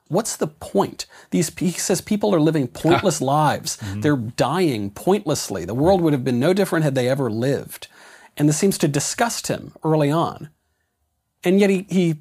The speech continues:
Speaker 1: seems to accept that. Late, later, he actually has this line. He says, you know, "Of all the great heroes and dramas per-, pursuing our wills," it had never occurred to him that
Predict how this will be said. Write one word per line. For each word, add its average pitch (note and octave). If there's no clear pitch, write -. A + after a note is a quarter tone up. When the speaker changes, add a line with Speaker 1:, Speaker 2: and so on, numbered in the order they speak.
Speaker 1:
seems G3
to D#3
accept -
that. -
Late, D#3+
later, G3+
he F#3
actually G3+
has E3+
this D3+
line. D3
He C#3
says, C#3
you F3
know, F3
"Of D3
all G3+
the F3+
great D#3+
heroes D#3
and C3+
dramas C#3+
per-, -
pursuing E3+
our D#3
wills," D3+
it E3
had F3+
never A3
occurred C4
to D3
him -
that C#3+